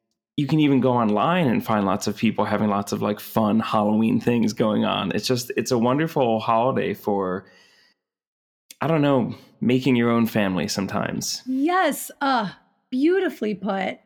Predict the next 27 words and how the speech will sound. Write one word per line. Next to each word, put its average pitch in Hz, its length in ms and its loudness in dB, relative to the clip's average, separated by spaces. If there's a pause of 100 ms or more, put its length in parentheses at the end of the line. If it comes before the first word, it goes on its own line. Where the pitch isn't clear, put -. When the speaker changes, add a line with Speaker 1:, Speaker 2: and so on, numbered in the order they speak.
Speaker 2:
I 269 100 -2
totally 302 440 0
agree. 254 300 -2
And 233 100 -2
we 240 100 0
actually 277 280 -4
have 269 180 -2
that 269 180 -4
conversation 226 540 -6
on 208 140 -4
the 190 60 -6
podcast 196 680 -6
a 196 40 -8
lot 202 440 -2
where 185 300 -6 (420)
people 226 260 -2
wonder 226 340 0
if 202 120 -4
it's 190 180 -8
just - 380 -6 (600)
nostalgia 220 960 -2 (200)
fueling 233 520 0
our 185 100 -2
current 269 420 -4
love 196 200 -4
of 185 140 -6
Halloween. 190 840 -4